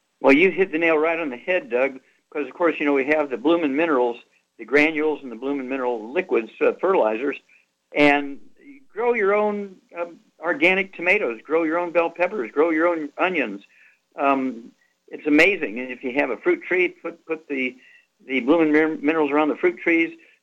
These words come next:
If you have berry vines and bushes, I mean, you'll be amazed at the yields you can get there. You can get a two hundred fifty percent increase in yield, okay? And so I urge everybody to do that. Everybody should have a small,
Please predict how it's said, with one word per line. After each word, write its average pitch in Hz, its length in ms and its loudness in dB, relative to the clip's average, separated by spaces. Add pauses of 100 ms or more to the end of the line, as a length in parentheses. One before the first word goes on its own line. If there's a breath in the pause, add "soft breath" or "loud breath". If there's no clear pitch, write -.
If 117 240 -8
you 135 80 -4
have 110 180 0
berry 165 320 2 (500)
vines 156 360 -2
and 131 120 -6
bushes, 170 400 -6
I 139 60 -10
mean, 143 180 0
you'll 160 120 0
be 151 160 2
amazed 143 480 0 (420 soft breath)
at 110 80 -20
the 127 100 -10
yields 160 360 4
you 123 80 -6
can 117 160 -6
get 117 240 -2
there. 147 300 -2 (180)
You 180 100 -10
can 185 80 -6
get 160 140 6
a 131 40 -6
two - 140 -4
hundred 170 260 -2
fifty 185 220 -2
percent 147 380 -2
increase 160 500 -2
in 131 160 -2
yield, 135 480 0 (560)
okay? 123 560 -2 (460 soft breath)
And 120 320 -4
so 127 180 4
I 123 220 0
urge 151 240 2
everybody 135 380 0
to 120 140 -12
do 143 140 -2
that. 113 140 2
Everybody 170 400 0
should 131 220 -8
have 135 140 -4
a 117 80 -8
small, 135 520 0